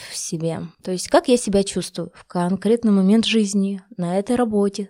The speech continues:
с этим или иным партнером, в этой компании, с подругами и так далее.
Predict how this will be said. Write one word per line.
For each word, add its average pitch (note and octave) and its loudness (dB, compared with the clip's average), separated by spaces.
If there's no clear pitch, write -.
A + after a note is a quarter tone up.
с - -16
этим A3 0
или G3 2
иным G3+ 4
партнером, G#3+ 4
в F#3 2
этой G3 4
компании, F#3 2
с - -8
подругами G3 2
и A#3 -2
так A3+ 2
далее. E3+ 0